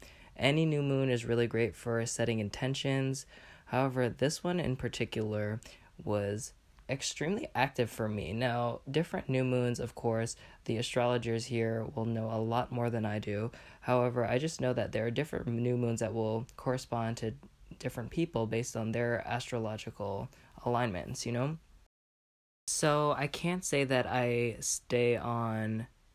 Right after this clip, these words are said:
remembering the dates for every new moon, but when I do remember there's a new moon, I do like to use that almost as an excuse to set new intentions. Whether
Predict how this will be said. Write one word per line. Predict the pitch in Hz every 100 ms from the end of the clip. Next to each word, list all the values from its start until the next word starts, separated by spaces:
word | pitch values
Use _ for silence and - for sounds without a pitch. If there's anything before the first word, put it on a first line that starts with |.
| _
remembering | 120 120 120 120 117 113 113 117 117 117 _ _ - -
the | 135 131
dates | 127 120 113 -
for | - 120 - -
every | 135 131 135 127 127
new | 120 117 113
moon, | 107 110
but | 117 110
when | 123
I | 123
do | 120 135 151
remember | 143 127 120 120
there's | 117 113 113
a |
new | 113 113
moon, | 113
I | 110 110
do | - 131 139 143 147 - - -
like | 123 127 -
to | 123
use | 107 120 123 123
that | 117 123
almost | - 131 135
as | 117 110
an | 110
excuse | 104 - - 117 127 175 - - - - -
to | 127
set | - 110
new | 117 113
intentions. | 113 110 104 107 107
Whether | 113 135 139 135